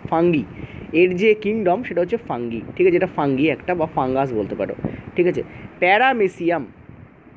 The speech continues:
প্যারামেসিয়াম হচ্ছে এককোষী, মনে রাখবে, প্যারামেসিয়াম কিন্তু এককোষী, ঠিক আছে? ইউনিসেলুলার। সায়ানোব্যাকটেরিয়া ব্যাকটেরিয়ার মধ্যে পড়ে, প্যারামেসিয়ামও ব্যাকটেরিয়া। সায়ানোব্যাকটেরিয়া, এরা, এরা, এই যে সায়ানোব্যাকটেরিয়া, মাইকোপ্লাজমা,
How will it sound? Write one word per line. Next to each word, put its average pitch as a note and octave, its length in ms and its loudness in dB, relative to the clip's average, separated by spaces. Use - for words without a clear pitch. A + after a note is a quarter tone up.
প্যারামেসিয়াম A3 600 2
হচ্ছে G#3+ 220 0
এককোষী, D#3+ 540 -2
মনে D3 200 2
রাখবে, D#3+ 260 2
প্যারামেসিয়াম F#3+ 720 2
কিন্তু F3 340 -2
এককোষী, B2+ 540 -4
ঠিক E3 140 2
আছে? F3 160 2
ইউনিসেলুলার। E3+ 800 4
সায়ানোব্যাকটেরিয়া G#3 800 2
ব্যাকটেরিয়ার F#3 400 2
মধ্যে F#3+ 280 2
পড়ে, F3 300 0
প্যারামেসিয়ামও F3 520 2
ব্যাকটেরিয়া। D#3 440 2
সায়ানোব্যাকটেরিয়া, G#3+ 840 4
এরা, F3+ 300 2
এরা, F#3+ 260 2
এই G3+ 240 4
যে G#3 120 2
সায়ানোব্যাকটেরিয়া, G3 1120 4
মাইকোপ্লাজমা, F3 1040 4